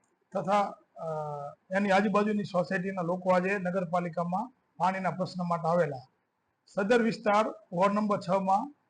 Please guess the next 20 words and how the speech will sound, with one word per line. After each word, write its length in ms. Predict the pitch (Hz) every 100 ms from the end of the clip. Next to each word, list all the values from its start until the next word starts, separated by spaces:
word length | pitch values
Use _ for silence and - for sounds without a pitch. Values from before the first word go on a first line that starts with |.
| _
ડેવલપમેન્ટ 520 | 160 185 202 202 196 175
વિસ્તાર 320 | 123 180 143
છે, 220 | 160 185
ત્યાં 360 | - 175 196 185
નગરપાલિકા 920 | 170 180 202 202 196 185 180 185 - - _ _ _ -
એ 40 | 180
નવો 240 | 180 196
પ્રોજેક્ટ 420 | 180 180 180 202 170
બનાવી 280 | 202 208
જી 160 | 180 147
ઓ 80 | 190
ડી 120 | 185
સી 160 | 190 196
દ્વારા 440 | 170 185 196 285 - _ _ _ _ -
પાણીની 340 | 175 196 185
નવી 200 | 175 196
લાઇનની 300 | 185 185 180
કામગીરી 520 | - 185 180 185 240
ચાલુમાં 480 | - 185 196 180 143
છે. 200 | 139 131